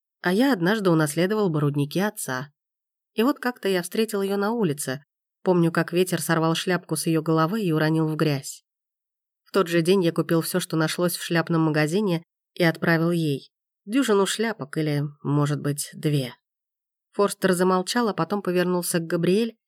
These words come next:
и, глядя на неё в упор, спросил с прищуром: «Вы всё ещё хотите знать, что было дальше?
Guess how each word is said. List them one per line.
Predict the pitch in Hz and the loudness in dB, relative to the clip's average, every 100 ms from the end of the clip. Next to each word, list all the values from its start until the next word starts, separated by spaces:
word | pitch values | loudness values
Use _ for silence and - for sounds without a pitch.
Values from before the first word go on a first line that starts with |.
| _ _ | _ _
и, | 180 | -2
глядя | 175 180 170 | 0 2 2
на | 170 | 2
неё | 170 170 170 | 2 2 0
в | 165 | -2
упор, | 165 233 | -4 -6
спросил | - - 214 - 165 | -4 -4 -4 -2 -4
с | |
прищуром: | - 143 147 139 127 - - _ _ _ _ _ _ _ | -2 -2 -2 -6 -6 -10 -14 _ _ _ _ _ _ _
«Вы | 202 180 | 2 2
всё | 165 190 | 2 2
ещё | 175 175 | 2 2
хотите | 185 175 262 196 | 0 0 -2 0
знать, | 143 139 135 | 0 0 -2
что | - 143 | -6 -2
было | 143 139 | -2 -2
дальше? | 139 135 - - | -4 -6 -10 -12